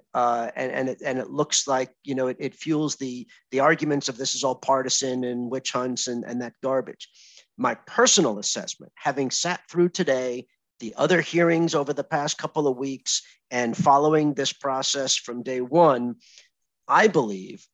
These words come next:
that there is sufficient evidence. Now, is there sufficient evidence to prosecute the president? I think today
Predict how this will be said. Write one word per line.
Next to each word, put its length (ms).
that 160
there 160
is 240
sufficient 520
evidence. 580
Now, 220
is 180
there 140
sufficient 480
evidence 480
to 120
prosecute 520
the 80
president? 640
I 200
think 360
today 600